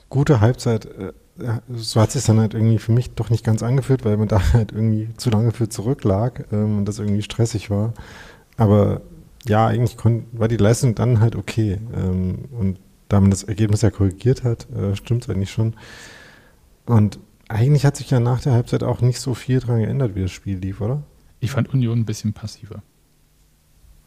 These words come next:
Speaker 1: Hm.
Speaker 2: Also ich,
Speaker 1: Ja.
Speaker 2: ich fand sie halt, solange sie im Rückstand waren, waren sie irgendwie aktiv. Das war, ist jetzt nicht so, als ob die irgendwie angerannt sind, aber sie wollten halt irgendwie davor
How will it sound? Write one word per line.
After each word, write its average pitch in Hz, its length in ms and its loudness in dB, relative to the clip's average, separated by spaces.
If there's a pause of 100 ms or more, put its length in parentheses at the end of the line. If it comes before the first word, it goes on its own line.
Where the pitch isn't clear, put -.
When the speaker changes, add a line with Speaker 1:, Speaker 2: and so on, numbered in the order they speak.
Speaker 1:
Hm. 101 200 -4 (920)
Speaker 2:
Also 98 160 0
ich, 98 100 0
Speaker 1:
Ja. 101 100 -2 (260)
Speaker 2:
ich 107 100 -6
fand 110 180 0
sie 110 120 0
halt, 107 160 0
solange 107 300 2
sie 107 120 -2
im 104 200 -6
Rückstand 110 380 -4
waren, 110 240 0
waren 101 220 -2
sie 98 120 -6
irgendwie 101 720 -4 (180)
aktiv. 139 440 -4
Das 92 160 -4
war, 104 160 -2
ist - 800 -16
jetzt 101 180 0
nicht 127 200 2
so, 117 180 0
als 104 160 -4
ob 107 100 -12
die 110 140 -4
irgendwie 107 400 -2
angerannt 127 380 2
sind, 117 260 0
aber 98 220 -4
sie 98 220 -6
wollten 101 300 -2
halt 98 160 -4
irgendwie 98 380 -4
davor 107 640 -4